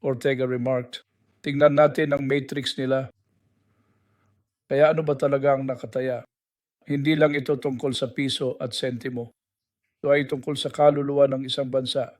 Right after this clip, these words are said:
Ang paglilitis sa impeachment, bagamat mahal, ay isang mekanismo ng konstitusyon na idinisenyo upang panagutin ang pinakamakapangyarihan sa pamahalaan. Kung ang prosesong iyon ay itinigil,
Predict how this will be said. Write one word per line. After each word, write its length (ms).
Ang 160
paglilitis 880
sa 240
impeachment, 800
bagamat 400
mahal, 480
ay 240
isang 320
mekanismo 640
ng 160
konstitusyon 880
na 160
idinisenyo 880
upang 240
panagutin 800
ang 160
pinakamakapangyarihan 1400
sa 240
pamahalaan. 800
Kung 240
ang 240
prosesong 560
iyon 400
ay 160
itinigil, 720